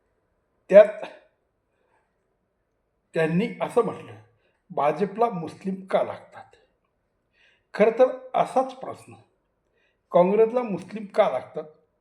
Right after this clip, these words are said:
असाही विचारता येईल. आता ह्या दोघं प्रश्नाचं बघू. भाजपला मुस्लिम का लागतात याचं खरं उत्तर जे, जे मला माहिती आहे की मला जाणवलं आहे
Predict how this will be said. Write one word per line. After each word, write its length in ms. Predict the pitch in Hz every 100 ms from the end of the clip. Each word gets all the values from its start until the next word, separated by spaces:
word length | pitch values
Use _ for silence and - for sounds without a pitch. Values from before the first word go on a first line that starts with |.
| _
असाही 280 | 143 - 220
विचारता 480 | 180 151 127 127 135
येईल. 200 | - - _ _ _ _ _ _ _ _ - _ _ -
आता 240 | 175 220
ह्या 160 | 220 226
दोघं 400 | 180 180 185 226
प्रश्नाचं 520 | 180 - - - 196
बघू. 220 | - - - _ _ _ _ _ _ _ _ -
भाजपला 520 | 156 170 220 226 254
मुस्लिम 420 | 214 160 - 214
का 160 | 185 170
लागतात 480 | - - - - _ _ _ _ _ _ _ _
याचं 440 | 175 175 - 254 - - _ _
खरं 220 | - 196 247
उत्तर 360 | 185 - - 139 - _ _ _ _ _ _ _ _ _ -
जे, 100 | 180
जे 220 | 185 226
मला 500 | 196 170 151 165 233 175
माहिती 340 | 151 147 -
आहे 100 | 113
की 400 | - 190 196 -
मला 220 | - 147 160
जाणवलं 540 | - 139 147 208 156
आहे 120 | -